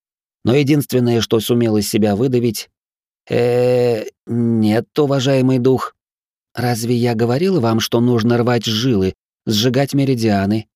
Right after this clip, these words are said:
разрушать тело, только ради того, чтобы найти лазейку в возвышении и выиграть сейчас,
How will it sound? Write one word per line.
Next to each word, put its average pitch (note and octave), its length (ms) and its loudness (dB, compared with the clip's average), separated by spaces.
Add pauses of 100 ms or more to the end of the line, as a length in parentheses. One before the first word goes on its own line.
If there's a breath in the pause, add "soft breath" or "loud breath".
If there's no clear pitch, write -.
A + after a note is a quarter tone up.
разрушать A2 600 0
тело, G#2+ 400 -2 (340)
только B2 300 -2
ради A2 220 0
того, A2 280 2
чтобы A2 300 0
найти A2 320 0
лазейку A2 580 0
в G#2 80 0
возвышении G#2 760 0
и A#2 160 -4
выиграть A2+ 440 0
сейчас, - 540 -4